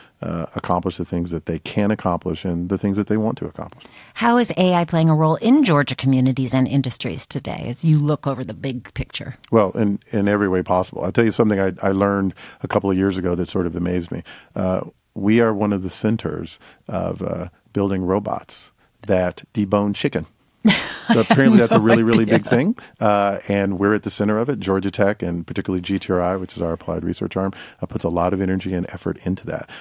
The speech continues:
Speaker 1: So it's not the things that are obvious to you, the, the Siris, the Alexas, your car can drive. Those things are kind of obvious. That's where you think everything is. But the truth is they're deboning your chicken. They're picking your fruit. They're making differences at the very low level.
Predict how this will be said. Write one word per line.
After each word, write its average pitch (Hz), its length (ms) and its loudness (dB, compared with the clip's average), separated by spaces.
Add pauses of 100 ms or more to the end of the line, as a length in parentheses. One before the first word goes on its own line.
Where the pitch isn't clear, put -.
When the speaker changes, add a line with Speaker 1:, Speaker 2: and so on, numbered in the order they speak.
Speaker 1:
So 120 200 4
it's - 180 -4
not 151 320 2 (420)
the 127 100 2
things 180 260 2
that 123 80 6
are 107 80 2
obvious 98 420 0
to 98 140 -6
you, 87 220 -8
the, 85 320 -8
the 82 220 -6
Siris, 90 500 -2
the 90 140 -4
Alexas, 85 600 -6
your 82 140 -6
car 80 300 -2
can 80 200 -8
drive. 82 380 -4
Those 156 200 0
things 131 280 0
are 104 80 0
kind 98 180 -2
of 85 80 0
obvious. 90 340 0
That's 110 240 -2
where 110 80 -2
you 101 80 0
think 98 380 -4
everything 123 380 -2
is. 165 180 -4
But - 160 -10
the 117 80 -2
truth 135 280 -2
is 104 260 2 (200)
they're 101 140 0
deboning 90 400 -2
your 78 100 -6
chicken. - 400 -6 (140)
They're 92 220 0 (160)
picking 143 280 -2
your 98 140 0
fruit. 127 380 -2
They're 92 260 -2 (380)
making 101 460 0
differences 95 640 -2
at 90 120 -4
the - 80 -8
very 95 340 0
low 85 180 -4
level. 78 360 -8